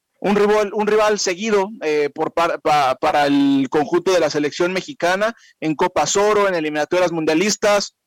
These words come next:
un fútbol que ha tenido un cierto bajón después de aquella gran participación en el Mundial de Brasil dos mil catorce,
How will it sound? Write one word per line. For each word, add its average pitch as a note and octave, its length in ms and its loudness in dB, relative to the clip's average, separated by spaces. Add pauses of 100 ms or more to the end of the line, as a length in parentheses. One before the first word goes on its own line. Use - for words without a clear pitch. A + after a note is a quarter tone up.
(220)
un F#3+ 220 0
fútbol G#3 500 0
que F3 640 0 (440)
ha G3 200 0
tenido A3 360 0 (1000)
un G#3+ 500 -2
cierto G#3+ 440 -2
bajón G3+ 420 -2
después F#3 400 -4
de G#3 80 2
aquella F#3+ 840 0
gran F#3+ 500 -4
participación F3+ 840 -2 (280)
en E3 140 0
el D#3+ 100 2
Mundial D#3+ 340 2
de G3+ 100 2
Brasil F#3 360 0
dos F#3 180 0
mil F#3+ 180 -4
catorce, - 560 0